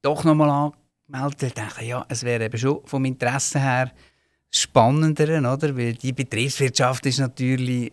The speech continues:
äh, es ist, ich, ich finde es interessant, eben betriebliche Abläufe, Unternehmen und so weiter, das ist alles gut. Aber es ist natürlich im Verhältnis zu, vom Inhalt her ein kleines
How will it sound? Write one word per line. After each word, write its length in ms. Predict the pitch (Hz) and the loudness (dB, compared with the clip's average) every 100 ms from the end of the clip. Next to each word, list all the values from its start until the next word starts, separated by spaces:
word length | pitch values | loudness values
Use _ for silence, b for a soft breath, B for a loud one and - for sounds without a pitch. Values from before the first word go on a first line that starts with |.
| - | 0
äh, 480 | 117 117 113 113 113 b b b b b _ _ _ _ _ _ - | 2 4 4 2 -2 b b b b b _ _ _ _ _ _ -10
es 140 | 110 | -2
ist, 300 | 139 127 - - _ _ _ _ | 0 2 0 -4 _ _ _ _
ich, 180 | 131 - | -12 -6
ich 140 | 147 | -2
finde 240 | 135 160 143 | 2 2 4
es 60 | |
interessant, 520 | 143 135 127 - 165 170 | 2 2 2 2 2 2
eben 160 | 160 | 0
betriebliche 640 | 151 143 143 143 127 131 127 | -2 0 0 2 0 0 0
Abläufe, 400 | 143 147 147 135 | 2 2 2 2
Unternehmen 540 | 127 123 117 135 147 | 0 0 0 0 0
und 180 | 135 147 | -2 -4
so 120 | 147 | -4
weiter, 220 | 139 139 | -4 -4
das 100 | 127 | -2
ist 80 | 123 | 2
alles 340 | 117 131 131 | 2 2 -2
gut. 260 | - 135 - | -2 -4 -4
Aber 120 | 117 | -4
es 80 | 117 | -2
ist 120 | 139 | 0
natürlich 360 | 143 123 143 135 | 0 0 0 2
im 100 | 120 | 0
Verhältnis 720 | 110 113 127 143 139 127 - | -2 -2 -2 -2 -10 -10 -10
zu, 260 | - 127 - - _ | -10 -10 -12 -20 _
vom 200 | _ 117 | _ -18
Inhalt 580 | 113 135 156 135 135 123 | -6 0 2 2 0 -2
her 300 | 127 110 113 - _ _ _ _ _ - | -4 -2 -4 -8 _ _ _ _ _ -12
ein 100 | 98 | -8
kleines 720 | 107 120 113 107 - - - | -6 -4 -4 -6 -8 -10 -14